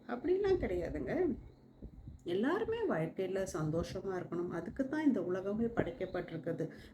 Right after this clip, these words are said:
ஆணும் பெண்ணும் இணைந்து வாழ்ந்து அவங்க சந்த-, சந்ததிகளை உருவாக்கி அவங்க ஆகுதுக்கு அப்புறம் படிப்படியா அதே வேலையை அவங்களும் செய்வாங்க. இதுதான் வந்து உலக நியதி. இதுக்காக தான் உலகம் படைக்கப்பட்டிருக்குது.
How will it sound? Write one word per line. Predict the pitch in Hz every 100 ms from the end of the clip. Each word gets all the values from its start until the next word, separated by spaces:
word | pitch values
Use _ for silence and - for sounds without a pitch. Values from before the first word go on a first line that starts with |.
| -
ஆணும் | 175 175 190 196
பெண்ணும் | 175 170 214
இணைந்து | 208 175 175 185
வாழ்ந்து | 196 165 165 165 233 440 - - -
அவங்க | 233 233 214
சந்த-, | 196 180 175 180 -
சந்ததிகளை | 185 190 175 160 170
உருவாக்கி | 160 160 160 151 156 269
அவங்க | 466 392 330 285 254
ஆகுதுக்கு | 240 254 285 285 -
அப்புறம் | 226 - 233 - - -
படிப்படியா | 285 277 269 240 240 269 277
அதே | 170 247 370
வேலையை | 320 285 330 480
அவங்களும் | 302 254 254 262
செய்வாங்க. | - 175 160 165 -
இதுதான் | 147 196 240 311 359
வந்து | 262 220 320 453 - -
உலக | 160 196 214
நியதி. | 180 165 156
இதுக்காக | 131 190 - 247 247
தான் | 349 302
உலகம் | 190 196 202 196
படைக்கப்பட்டிருக்குது. | 156 151 175 156 151 - 175